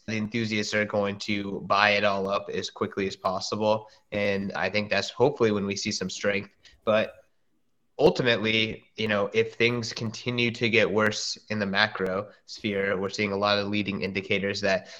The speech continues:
the U S economy is probably gonna get worse. People are going to lose jobs. People are gonna struggle. It's gonna be difficult for people to accumulate, and maybe they'll even have to part with their Bitcoin at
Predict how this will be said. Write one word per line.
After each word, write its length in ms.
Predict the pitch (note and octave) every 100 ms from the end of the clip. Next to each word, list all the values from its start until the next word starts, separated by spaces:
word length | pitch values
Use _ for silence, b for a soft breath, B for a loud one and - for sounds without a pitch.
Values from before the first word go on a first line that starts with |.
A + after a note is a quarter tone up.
| B _
the 100 | G#2
U 120 | G#2+
S 120 | G#2
economy 380 | G#2 G2+ G2+ G2
is 80 | F#2+
probably 380 | G2+ G#2 A2 G2
gonna 200 | G2 F#2+
get 300 | G2 F2+ -
worse. 640 | G2 G#2 G2+ F#2+ - - b G2+
People 260 | A2+ G#2+ G2
are 80 |
going 320 | G2 G2 G#2 G2
to 160 | G#2
lose 240 | G2 G2+ G2
jobs. 340 | G2 G2 G2
People 160 | G#2+ G2
are 60 |
gonna 200 | G2 F#2+
struggle. 560 | - - A2 G2+ G2 b b b -
It's 100 | -
gonna 160 | A2
be 120 | G#2
difficult 460 | G2 A2 - G2 -
for 60 | G2+
people 240 | F#2+ G2+
to 100 | G2+
accumulate, 680 | F#2+ - A2+ G2 F#2 F#2 -
and 160 | F2+ F#2+
maybe 220 | F#2+ F#2+
they'll 160 | F#2
even 240 | D2 G2 G2
have 160 | F#2
to 80 | -
part 200 | - F#2
with 120 | F#2+
their 120 | F#2 F2+
Bitcoin 500 | F2+ - G2 F#2+ F#2+
at 200 | F#2+